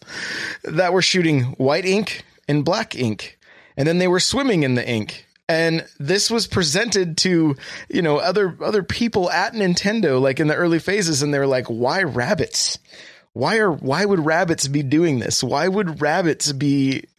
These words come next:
be <laughs> swimming? What, what, we don't understand." So then they went back, they went back to the drawing board, and that's where they came up with the squids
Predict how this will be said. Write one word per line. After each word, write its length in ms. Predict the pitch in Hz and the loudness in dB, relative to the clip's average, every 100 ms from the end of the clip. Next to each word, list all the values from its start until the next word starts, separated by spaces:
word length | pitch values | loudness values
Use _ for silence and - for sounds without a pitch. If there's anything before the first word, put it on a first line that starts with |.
| - - | -20 -4
be 120 | 185 | -2
<laughs> 20 | |
swimming? 960 | - - - - - 403 202 170 123 | 0 0 0 0 0 2 2 0 -2
What, 260 | 127 151 - - - - - - | 0 0 0 -12 -16 -14 -14 -6
what, 300 | 143 175 175 | 0 0 -2
we 600 | 175 135 131 135 151 185 | -14 -16 -20 -14 0 2
don't 160 | 202 202 | 4 2
understand." 640 | 185 175 - 220 143 113 113 _ _ _ _ _ _ _ - | 2 2 0 0 0 0 -6 _ _ _ _ _ _ _ -10
So 140 | - 156 | -2 0
then 160 | 170 | 2
they 100 | 208 | 2
went 280 | 190 170 143 | 2 2 0
back, 420 | 131 127 147 - - - - - - _ | -2 -2 -4 -8 -16 -20 -20 -20 -20 _
they 120 | 131 | 0
went 260 | 139 131 127 | 0 0 -2
back 380 | 127 123 143 - | -2 -2 -4 -2
to 480 | - 135 131 131 127 - _ _ _ | 0 2 2 2 0 -8 _ _ _
the 160 | 120 131 | -6 -4
drawing 400 | 110 131 151 147 | 0 0 2 2
board, 320 | 113 107 120 - - - - _ _ | 0 0 -2 -10 -20 -20 -20 _ _
and 640 | - 127 120 120 110 - - | -2 0 2 2 0 -4 -8
that's 380 | - 110 120 - | -4 -2 0 0
where 80 | 131 | 2
they 120 | 127 | 0
came 260 | 131 131 107 | 0 -2 0
up 180 | 107 - _ | -2 -6 _
with 460 | - 110 107 - - | -4 0 0 -2 -12
the 120 | 123 | -4
squids 640 | 113 - 160 131 123 - - | -2 0 2 2 2 -2 -2